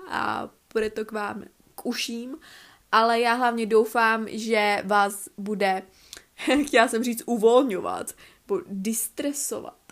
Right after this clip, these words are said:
ale zkrátka doufám, že se vám bude tento podcast líbit a že se aspoň stotožníte s tím, co v životě prožívám já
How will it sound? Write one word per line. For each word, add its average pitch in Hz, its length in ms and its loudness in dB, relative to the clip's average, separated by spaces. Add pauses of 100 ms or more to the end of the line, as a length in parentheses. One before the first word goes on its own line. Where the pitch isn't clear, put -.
(140)
ale 220 460 0
zkrátka 226 440 0
doufám, 208 560 0
že 196 380 0
se - 180 -2
vám 214 120 2
bude 220 180 0
tento 214 260 -4
podcast 202 520 -6
líbit 190 420 -4 (400)
a 196 400 4
že 202 500 -2 (320)
se - 320 -4
aspoň 208 640 -2 (120)
stotožníte 226 720 2
s - 140 -4
tím, 190 320 -6
co 196 260 -4
v - 20 -4
životě 208 320 -2
prožívám 196 580 0
já 180 380 0